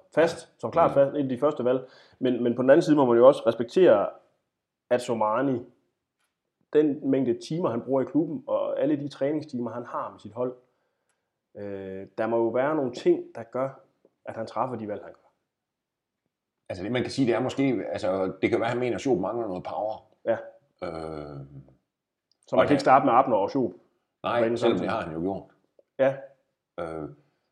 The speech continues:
Speaker 2: men det kan jo være, det er sådan noget,
Speaker 1: Ja.
Speaker 2: øh, der ligger bag.
Speaker 1: Ja.
Speaker 2: Om det er det, han mener. Men altså
Speaker 1: Ja, på den anden side kan man jo sige, <clears throat> sådan en som Melker Hallberg, hvis, øh,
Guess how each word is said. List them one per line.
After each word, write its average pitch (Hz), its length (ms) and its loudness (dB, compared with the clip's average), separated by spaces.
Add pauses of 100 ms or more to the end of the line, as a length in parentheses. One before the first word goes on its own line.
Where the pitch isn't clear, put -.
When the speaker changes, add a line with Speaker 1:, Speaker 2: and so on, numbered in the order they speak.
(680)
Speaker 2:
men 92 120 -6
det - 60 -2
kan 117 80 0
jo 107 60 2
være, 104 120 2
det 107 60 -4
er 90 60 -4
sådan 98 180 -10
noget, 90 160 -10 (120)
Speaker 1:
Ja. 110 80 -4 (800)
Speaker 2:
øh, 76 380 -20
der 78 80 -18
ligger 76 160 -16
bag. 80 180 -18 (260)
Speaker 1:
Ja. 110 80 -12 (380)
Speaker 2:
Om - 120 -12
det - 60 -8
er 78 40 -6
det, 85 120 -4
han 76 100 -10
mener. 76 200 -16 (1400)
Men 90 160 -4
altså 82 400 -6 (1300)
Speaker 1:
Ja, 139 100 2
på 127 100 -2
den 131 80 4
anden 147 120 6
side 143 140 2
kan 135 100 -2
man 110 100 0
jo 107 60 -6
sige, 151 340 -2 (640)
<clears throat> - 800 -4
sådan 147 140 0
en 123 40 0
som 113 100 -4
Melker 110 200 0
Hallberg, 135 400 4 (680)
hvis, 120 260 -2
øh, 104 680 -2